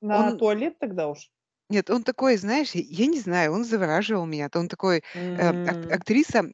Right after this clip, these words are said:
Speaker 2: вот от неё что-то такое исходит, ты можешь на неё просто смотреть и смотреть, и смотреть, знаешь.
Speaker 1: М.
Speaker 2: Там Леонардо Ди Каприо был, но...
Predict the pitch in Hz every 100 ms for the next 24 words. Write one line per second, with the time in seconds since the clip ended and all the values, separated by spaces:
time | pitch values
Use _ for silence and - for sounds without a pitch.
0 | - - - - 175 156 190 202 208 -
1 | 180 180 170 165 - 185 165 - 220 196
2 | - 180 180 180 165 175 175 - 175 -
3 | 226 240 208 175 170 165 190 214 202 180
4 | - 160 - 208 196 165 185 175 156 147
5 | 147 165 160 180 175 165 156 151 - 233
6 | - 175 156 170 208